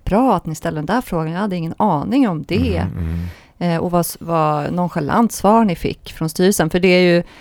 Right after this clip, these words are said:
Speaker 1: det blir ju också att vi, vi gör, vi har kommunikationen framför publik
Speaker 2: Mm.
Speaker 1: på ett sätt som då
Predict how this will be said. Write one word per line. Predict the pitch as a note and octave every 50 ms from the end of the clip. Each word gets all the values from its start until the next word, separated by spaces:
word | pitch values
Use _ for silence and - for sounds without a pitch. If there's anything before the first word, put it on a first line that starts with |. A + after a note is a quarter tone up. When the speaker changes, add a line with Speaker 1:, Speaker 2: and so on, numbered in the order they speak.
| - - - _
Speaker 1:
det | - F#3+
blir | F3 F#3 F#3
ju | F#3+ E3+
också | - G3+ - - A3
att | G3 - -
vi, | D#3+ E3+ E3 D#3+ D#3+ D#3 E3 D#3 _ _ _ _ _ _ _ _ _
vi | _ F3+ F3+ F#3 F3+
gör, | F#3+ G3 G3 G3 F#3+ F#3 F#3 F3+ F3
vi | E3+ - F3+ F#3
har | F3 A#3 A3+ G#3+
kommunikationen | G3 - F#3 F3+ F3 E3+ - F3+ F3 - - B3+ A#3+ A3 F#3+ F3 E3+ E3 E3 D#3+ D#3+ D#3+ D#3+ E3 D#3+ - _ _ _ _ _ -
framför | - F3+ F3 - F3 E3+
publik | - - F#3 E3+ G#3 A3 A#3+ F3+ - - - - _ - F2
Speaker 2:
Mm. | F2+ F2 F2 F2 F#2+ A2 A2 - _ _ _
Speaker 1:
på | - -
ett | - E3
sätt | - - E3+ D#3+ D#3+ -
som | - - E3 D#3+ D#3 D#3 D3+
då | D#3+ E3 D#3 D3 C#3+ C#3+ D3